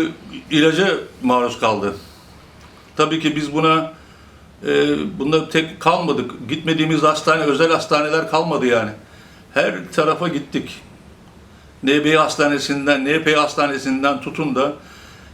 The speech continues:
gitmediğimiz, Arif Verimlisinden tutun gitmediğimiz yer kalmadı. Ama sonuna kadar ilaç bağımlısı olarak yaşar dediler bize. Biz de onun ilacını, akşamları ilacını veriyorduk.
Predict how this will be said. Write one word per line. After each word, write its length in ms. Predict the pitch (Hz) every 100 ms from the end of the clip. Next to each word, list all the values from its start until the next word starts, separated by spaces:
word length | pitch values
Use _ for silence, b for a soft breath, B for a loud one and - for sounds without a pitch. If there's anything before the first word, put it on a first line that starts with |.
| B
gitmediğimiz, 600 | 135 151 151 135 127 120 135
Arif 420 | 139 143 139 -
Verimlisinden 720 | 139 139 131 135 135 139 135
tutun 300 | 127 131 123
gitmediğimiz 640 | 147 165 147 131 131 123
yer 200 | 131 127
kalmadı. 420 | 135 120 113 101 98 - - - b b b b -
Ama 220 | 165 147
sonuna 380 | 147 170 170 180
kadar 320 | 139 160 170 - - - - - b b b
ilaç 360 | 143 170 175 147
bağımlısı 340 | 156 156 170
olarak 320 | 151 143 156
yaşar 380 | 135 143 160 131
dediler 320 | 113 104 110
bize. 240 | 101 151 151
Biz 160 | 151
de 40 | 165
onun 280 | 165 165 165 B B B B
ilacını, 400 | 160 180 165 180
akşamları 600 | 190 165 - 165 156 160
ilacını 360 | 165 165 175
veriyorduk. 440 | 170 165 147 127